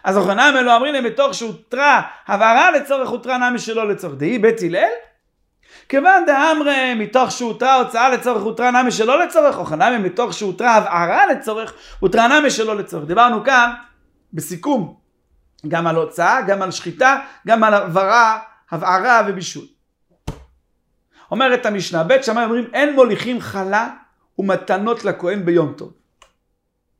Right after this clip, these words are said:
אדם שעושה הפרשת חלה ביום טוב, או מתנות מהבהמה שהוא שחט ביום טוב, לא מוליך לכהן.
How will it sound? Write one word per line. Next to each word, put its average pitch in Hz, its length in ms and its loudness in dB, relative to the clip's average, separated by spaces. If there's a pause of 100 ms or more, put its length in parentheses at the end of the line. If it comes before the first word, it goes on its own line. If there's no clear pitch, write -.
(1500)
אדם 226 200 -2
שעושה 196 280 -6
הפרשת 143 380 -10
חלה 202 280 -4
ביום 208 240 -4
טוב, 160 340 -12 (520)
או 175 100 4
מתנות 180 760 0 (240)
מהבהמה 147 400 -2
שהוא 190 140 -6
שחט 208 340 -6
ביום 214 280 -6
טוב, 156 240 -14 (560)
לא 269 120 4
מוליך 311 320 4
לכהן. 269 380 -2